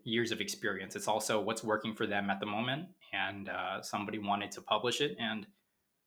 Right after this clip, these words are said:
somebody wanted to tear it down. And if you are one of the people in our space that has name value, that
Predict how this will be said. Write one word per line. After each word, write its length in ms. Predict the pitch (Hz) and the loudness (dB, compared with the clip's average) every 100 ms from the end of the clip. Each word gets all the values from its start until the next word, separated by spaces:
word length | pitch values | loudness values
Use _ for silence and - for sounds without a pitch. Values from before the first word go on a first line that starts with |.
| _ | _
somebody 280 | - 123 131 | -2 2 6
wanted 300 | 131 127 110 | 6 6 2
to 140 | - | 2
tear 120 | 120 | 4
it 80 | 104 | 6
down. 220 | 117 139 | 6 4
And 220 | - 104 - _ _ | 0 -6 -10 _ _
if 160 | - 151 | -8 2
you 240 | 196 - | 4 6
are 200 | 156 165 | 8 8
one 160 | 135 143 | 6 0
of 120 | 135 | -2
the 120 | 127 | -8
people 420 | - 117 135 120 117 | -8 -4 -2 -2 2
in 100 | 120 | 4
our 140 | 110 | 4
space 480 | 110 101 95 - - _ _ _ _ _ _ | 4 -4 -4 -8 -14 _ _ _ _ _ _
that 100 | 117 | 4
has 240 | - 127 113 | 10 8 8
name 280 | 113 110 107 | -2 -2 -2
value, 420 | 98 98 95 104 _ _ _ _ _ _ _ _ - | -2 -2 -6 -14 _ _ _ _ _ _ _ _ 4
that 440 | 107 101 - | 6 6 0